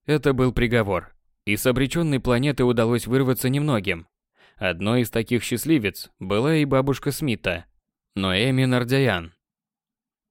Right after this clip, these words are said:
Самое интересное, что тех, кто уничтожил ее семью, она ненавидела намного меньше, чем тех, кто отказался класть своих солдат, чтобы их защитить.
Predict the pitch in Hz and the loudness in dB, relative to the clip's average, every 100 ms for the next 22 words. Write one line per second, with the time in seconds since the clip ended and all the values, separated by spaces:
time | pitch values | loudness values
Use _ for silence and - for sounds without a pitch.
0 | _ - 143 139 135 139 127 131 147 135 | _ -4 -2 0 0 0 -2 0 0 0
1 | 98 90 90 117 110 160 143 - 139 135 | -2 -6 -2 -2 0 0 -2 0 0 2
2 | 131 127 - 120 98 95 95 95 117 123 | 0 -2 2 0 0 -2 0 -2 -2 0
3 | 151 95 - _ 104 139 160 151 123 123 | 0 0 -6 _ -2 0 0 0 2 2
4 | 135 139 123 104 101 120 135 98 - 92 | 2 2 0 0 -2 0 -2 -4 -4 -4
5 | 85 - - 104 92 - 147 - 123 117 | -4 -10 -6 -4 -4 -2 -2 0 0 0
6 | - 120 143 147 135 - 123 117 120 117 | 2 0 0 -2 -4 -2 0 0 0 -2
7 | 104 127 135 110 87 - _ _ _ - | 0 -2 0 -2 -4 -14 _ _ _ -8
8 | - 143 139 131 120 123 117 113 - 87 | -2 2 2 0 0 -2 -4 -6 -4 -6
9 | - | -8